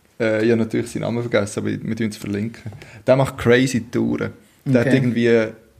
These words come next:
Speaker 1: ähm, jetzt weiss ich gar nicht, wo die Tour war, aber er ist einfach, einfach an der Nordküste von, von Kanada,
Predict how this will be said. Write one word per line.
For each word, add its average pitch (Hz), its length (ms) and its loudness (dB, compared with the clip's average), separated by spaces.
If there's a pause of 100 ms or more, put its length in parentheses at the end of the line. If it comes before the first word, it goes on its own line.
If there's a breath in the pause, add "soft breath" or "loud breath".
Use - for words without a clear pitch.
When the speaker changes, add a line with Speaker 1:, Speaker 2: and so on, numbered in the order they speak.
(160)
Speaker 1:
ähm, 113 540 2
jetzt 104 160 -6
weiss 117 140 2
ich 117 40 -2
gar 113 140 2
nicht, 117 100 2
wo 113 100 2
die 113 60 -6
Tour 123 200 4
war, 113 420 0
aber 113 140 2
er 110 40 4
ist 110 140 0
einfach, 113 260 2 (680 loud breath)
einfach - 220 0
an 123 80 4
der 107 100 4
Nordküste 117 720 2
von, 113 300 0
von 113 180 -6
Kanada, 107 600 0